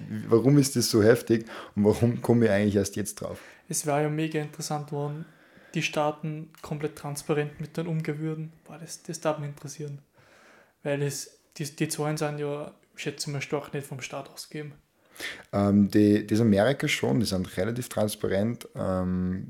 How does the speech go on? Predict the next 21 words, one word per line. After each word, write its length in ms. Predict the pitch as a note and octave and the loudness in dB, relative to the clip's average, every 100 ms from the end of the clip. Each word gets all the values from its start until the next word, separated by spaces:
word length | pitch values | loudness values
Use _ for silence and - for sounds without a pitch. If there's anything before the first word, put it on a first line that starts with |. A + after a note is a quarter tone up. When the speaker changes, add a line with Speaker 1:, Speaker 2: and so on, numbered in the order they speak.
| - - | -14 -8
Speaker 1:
die 240 | F#2+ F#2 | -4 0
haben 240 | F#2 F#2+ F#2+ | 0 0 -2
da 80 | F#2+ | 0
so 140 | G2+ | 0
eine 200 | E2+ F2 | 0 -2
Website, 640 | G2+ - - A#2+ A#2+ - - - - - - | -4 -2 2 4 4 -2 -18 -20 -20 -8 2
die 40 | |
müssen 340 | G#2+ A#2+ B2 G2+ | 6 6 4 2
das 160 | A2 G#2 | 4 2
natürlich 440 | G2 G#2 G#2 - | 2 2 2 2
auch 240 | G2 F#2+ - | 2 2 0
immer, 680 | G#2+ G#2 G2+ G2 G2 F#2+ F#2+ F2 _ _ - D#2+ E2+ | 2 6 6 6 6 4 2 -4 _ _ -20 -10 -6
ähm, 580 | F2+ F#2 F2+ F2+ F2 E2+ - | -4 -2 -2 -4 -6 -6 -4
bekannt 580 | G2 - G2+ A#2+ - - | -4 -2 -2 -2 -4 -4
geben, 400 | F2+ F2 F#2 F2 _ _ - | -2 -2 -2 -6 _ _ -4
wann 220 | F2+ F#2 | -2 -2
sie 180 | F#2 F2 | -2 -2
Geld 280 | F2+ - | -4 -4
drucken. 320 | - - F2 F2+ | -10 -10 -12 -12
Es 180 | F2+ - | -6 0
ist, 360 | G2 F#2 - | 0 0 -8